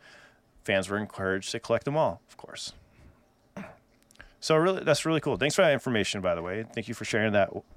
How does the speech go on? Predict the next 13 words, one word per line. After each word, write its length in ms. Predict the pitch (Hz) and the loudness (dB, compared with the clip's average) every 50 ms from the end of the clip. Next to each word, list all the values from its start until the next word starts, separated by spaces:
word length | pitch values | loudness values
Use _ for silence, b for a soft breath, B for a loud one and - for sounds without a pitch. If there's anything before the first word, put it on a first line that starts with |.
| - - | -20 -14
for 200 | - - 113 107 | -4 0 2 2
us, 160 | 110 107 - B B B B B B B - | 4 2 2 B B B B B B B 2
um, 260 | 107 104 104 101 101 | 2 4 4 2 0
on 120 | - 107 107 | 0 -2 0
Discord. 400 | 120 127 - - - 98 87 - | 0 -2 -2 -2 -4 -6 -4 2
By 120 | - 120 127 | 2 4 4
the 60 | 139 | 6
way, 100 | 139 123 | 4 2
Discord, 420 | 113 139 131 - - - 139 143 139 | 2 0 -2 -2 0 0 0 2 2
you 80 | 135 | 0
can, 240 | - - 120 110 107 | 0 0 0 2 4
like, 280 | 107 104 98 90 - _ | 4 4 4 2 -2 _
put 220 | - 131 117 | -2 -2 -2